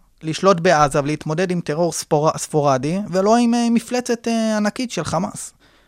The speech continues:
שעם, אה, שכל שנייה גם יש, אה, טילים על העורף ודברים כאלה.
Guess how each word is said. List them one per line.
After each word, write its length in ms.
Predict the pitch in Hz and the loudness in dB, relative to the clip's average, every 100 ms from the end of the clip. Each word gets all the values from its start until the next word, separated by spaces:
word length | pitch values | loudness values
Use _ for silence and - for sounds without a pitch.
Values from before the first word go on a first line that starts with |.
| _ | _
שעם, 540 | - 147 147 147 147 147 | -12 -8 -6 -6 -6 -6
אה, 220 | 147 147 | -8 -10
שכל 340 | 147 - 185 180 | -10 -4 -2 -2
שנייה 400 | 175 180 180 165 | -2 0 0 0
גם 200 | 156 175 | -2 -2
יש, 220 | 165 - | -4 -6
אה, 80 | 151 | -6
טילים 380 | 156 147 208 | -4 0 2
על 100 | 220 | 4
העורף 320 | 196 190 170 147 | 6 4 2 0
ודברים 360 | 131 135 151 | -4 -4 -4
כאלה. 300 | 143 127 120 | -6 -8 -8